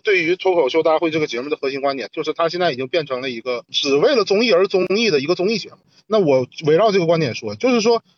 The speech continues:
脱口秀大会的领笑员和喜剧大会的导师，他的不同点就在于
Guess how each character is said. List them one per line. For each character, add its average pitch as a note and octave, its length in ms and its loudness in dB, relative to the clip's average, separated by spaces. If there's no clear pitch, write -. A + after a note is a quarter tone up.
脱 D#4+ 140 2
口 G#3 140 2
秀 A3 160 2
大 A#3 180 2
会 C#4 260 0
的 B2 320 2
领 C3 220 -2
笑 A3+ 220 2
员 A#2 340 -4
和 C#3 460 2
喜 - 180 -4
剧 F3 60 0
大 G#3+ 160 2
会 A3+ 160 2
的 D3 100 2
导 G2+ 220 -4
师， A#2+ 320 -4
他 F#3 220 -2
的 F#3 120 2
不 A3+ 100 -2
同 D3+ 120 0
点 E3+ 180 -2
就 D#3 160 -4
在 C#3 200 0
于 G2 180 -18